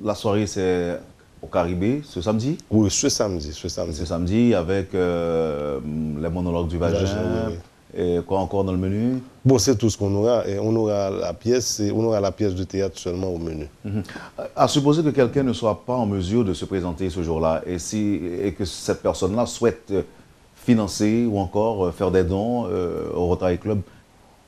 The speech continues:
Speaker 1: comment,
Speaker 2: Ok.
Speaker 1: co-, comment
Speaker 2: Ok,
Speaker 1: et
Speaker 2: bon,
Speaker 1: qu'est-ce
Speaker 2: je
Speaker 1: qu'il doit faire ?
Speaker 2: profite, je profite de cette question pour remercier des sponsors qui ont déjà donné un financement et qui ont déjà donné un financement. Et je peux citer les noms, il s'agit de Guy Seke,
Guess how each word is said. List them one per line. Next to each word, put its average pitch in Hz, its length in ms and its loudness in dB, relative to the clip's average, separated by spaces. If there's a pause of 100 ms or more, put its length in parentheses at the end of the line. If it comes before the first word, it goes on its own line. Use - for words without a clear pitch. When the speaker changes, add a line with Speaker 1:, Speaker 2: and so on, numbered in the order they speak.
(180)
Speaker 1:
comment, 113 280 6
Speaker 2:
Ok. 90 80 -8
Speaker 1:
co-, 87 100 -8 (180)
comment 107 360 2
Speaker 2:
Ok, 98 120 4
Speaker 1:
et 104 80 4
Speaker 2:
bon, 107 220 4
Speaker 1:
qu'est-ce 98 140 2
Speaker 2:
je 127 40 4
Speaker 1:
qu'il 113 100 6
doit 127 120 4
faire ? 80 100 0
Speaker 2:
profite, 104 380 0
je 98 100 2
profite 104 360 0
de 95 80 0
cette 107 260 0
question 110 320 0
pour 104 180 2
remercier 107 720 2 (340)
des 104 520 2
sponsors 110 560 0
qui 107 160 2
ont 101 100 2
déjà 98 460 0
donné 95 320 -2
un 90 80 -4
financement 92 760 -4
et 87 400 -4 (340)
qui - 60 4
ont 131 80 8
déjà 120 300 6
donné 107 240 2
un 92 80 -2
financement. 90 500 -8 (500)
Et 90 380 0
je 85 100 0
peux 90 160 -2
citer 95 260 -2
les 98 120 2
noms, 117 140 2
il 107 80 0
s'agit 90 300 -2
de 87 120 -2
Guy 87 160 -2
Seke, 117 600 2